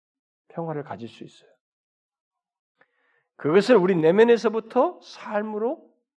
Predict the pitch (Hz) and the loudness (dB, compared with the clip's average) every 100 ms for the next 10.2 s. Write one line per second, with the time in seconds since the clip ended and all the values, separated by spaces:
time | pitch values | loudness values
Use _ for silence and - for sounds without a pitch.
0 | _ _ - _ - 139 165 _ _ _ | _ _ -20 _ -12 -10 -10 _ _ _
1 | - 131 131 127 123 - 98 - - 98 | -6 -4 -2 -4 -6 -10 -12 -12 -16 -16
2 | - - _ _ _ _ _ _ _ _ | -16 -20 _ _ _ _ _ _ _ _
3 | _ _ _ _ _ _ _ - - 143 | _ _ _ _ _ _ _ -16 -4 -4
4 | 156 - 233 226 247 240 233 233 240 240 | -4 0 2 2 0 2 4 2 2 -6
5 | - 214 226 220 220 220 214 202 208 208 | -8 -4 -2 -2 -2 0 2 2 2 4
6 | 214 320 320 _ _ - 170 180 185 170 | 4 2 -4 _ _ -2 2 4 2 0
7 | 170 165 165 139 143 147 90 92 131 90 | -2 0 0 0 -2 -8 -10 -6 -6 -8
8 | _ _ _ _ _ _ _ _ _ _ | _ _ _ _ _ _ _ _ _ _
9 | _ _ _ _ _ - 175 160 170 156 | _ _ _ _ _ -14 -12 -10 -8 -8
10 | 127 | -10